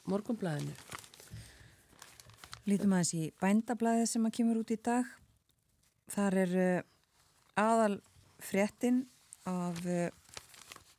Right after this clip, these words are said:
Speaker 2: búinu sem var valið fyrirmyndarbú ársins tvö þúsund tuttugu og fjögur meðal nautgripabænda.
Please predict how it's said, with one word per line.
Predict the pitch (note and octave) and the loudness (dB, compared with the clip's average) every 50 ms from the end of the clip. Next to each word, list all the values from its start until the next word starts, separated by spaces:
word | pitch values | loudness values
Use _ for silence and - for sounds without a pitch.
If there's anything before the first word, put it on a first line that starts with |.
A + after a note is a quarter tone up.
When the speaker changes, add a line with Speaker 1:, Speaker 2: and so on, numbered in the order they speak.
| _ _ _ - - - - - - - | _ _ _ -20 -20 -20 -20 -20 -8 -2
Speaker 2:
búinu | - A3 A#3 A#3+ A3+ G3 F#3 F#3 G3+ | 0 2 4 6 6 6 4 2 0
sem | - - G3+ F#3 | -2 0 0 2
var | F3+ F3+ F3 | 2 2 4
valið | F3+ F3+ F3+ F#3 F3 | 4 4 4 4 2
fyrirmyndarbú | - - - G3+ G3+ G#3 G#3 G3 G3+ F3+ - F#3 E3+ - - G#3 G#3+ G3 F3+ | 0 0 2 2 4 4 4 2 2 2 0 -2 -4 -4 -4 -4 -4 -2 -2
ársins | F#3 F#3 - - F#3+ F3+ - | -4 -4 -4 -4 -4 -4 -4
tvö | - - F#3+ | -4 -6 -6
þúsund | F3+ F#3 F3+ - - E3 - - | -4 -4 -6 -6 -6 -6 -8 -8
tuttugu | - - F3+ F3 - _ - E3 D#3+ D#3 D#3 E3 D#3+ D#3+ | -8 -8 -8 -8 -8 _ -10 -8 -6 -6 -6 -6 -6 -6
og | D#3 - | -6 -8
fjögur | - - - - F3+ F#3+ G#3 A3 A3+ A3+ A3 - - - - - - - - - - - - _ _ _ - | -10 -12 -10 -6 -4 -2 -2 0 0 -2 -4 -4 -12 -20 -20 -20 -20 -20 -20 -20 -20 -20 -20 _ _ _ -8
meðal | D#3+ D3+ D3 D3 D3+ | -6 -4 -2 0 0
nautgripabænda. | D#3 D3+ D#3 F3+ G#3+ - - - - F3+ - - E3 - E3+ D#3 D3+ - - C3 | 0 2 2 0 -2 -4 -6 -6 -6 -4 -4 -4 -4 -2 0 0 0 0 -4 -8